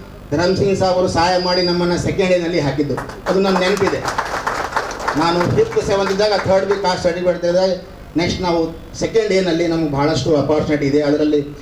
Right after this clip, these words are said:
ಅದರ ಅನುಕೂಲತೆ ಕೂಡ ನಾವು ಪಡ್ಕೊಂಡಿದ್ದೀವಿ, ಇದರಲ್ಲಿ ನಾವು ಇದ್ದೀವಿ, ಅವರಿಗೆ ನಾವು ಕೃತಜ್ಞತೆ ಸಲ್ಲಿಸ್ತೀವಿ. So ಅವರು, ಅವರ ಸುಪುತ್ರರು ಕೂಡ ಇವತ್ತು ನಮ್ಮ ಜೊತೆಗಿದ್ದಾರೆ.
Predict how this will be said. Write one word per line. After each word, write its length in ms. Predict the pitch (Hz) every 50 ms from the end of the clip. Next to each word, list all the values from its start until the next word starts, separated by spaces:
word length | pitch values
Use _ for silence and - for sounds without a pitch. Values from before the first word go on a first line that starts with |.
| - - -
ಅದರ 160 | 147 160 160
ಅನುಕೂಲತೆ 460 | 160 156 175 180 185 208 196 196 202
ಕೂಡ 120 | 190 196 196
ನಾವು 460 | 196 196 190 185 175 175 170 170 -
ಪಡ್ಕೊಂಡಿದ್ದೀವಿ, 520 | 147 147 147 147 180 175 165 160 170 160
ಇದರಲ್ಲಿ 180 | 151 147 156 151
ನಾವು 140 | 147 143 135
ಇದ್ದೀವಿ, 420 | 127 127 135 127 117 113 - - - - - - - - - -
ಅವರಿಗೆ 240 | - 180 180 180
ನಾವು 200 | 175 170 165 -
ಕೃತಜ್ಞತೆ 360 | - 156 151 175 175 185 180 180
ಸಲ್ಲಿಸ್ತೀವಿ. 600 | - 165 165 156 - 165 156 160 165 165 165 - - - - - - - - - - - -
So 60 | 185
ಅವರು, 760 | 185 180 180 175 160 202 226 240 247 240 226 208 - - - - -
ಅವರ 200 | 156 160 185 -
ಸುಪುತ್ರರು 520 | - - - - - 233 233 233 220 220 214
ಕೂಡ 140 | 214 202
ಇವತ್ತು 340 | 202 196 190 185 180 185 190
ನಮ್ಮ 300 | 180 175 175 175 170 151
ಜೊತೆಗಿದ್ದಾರೆ. 540 | 156 151 156 160 151 139 131 - 123 117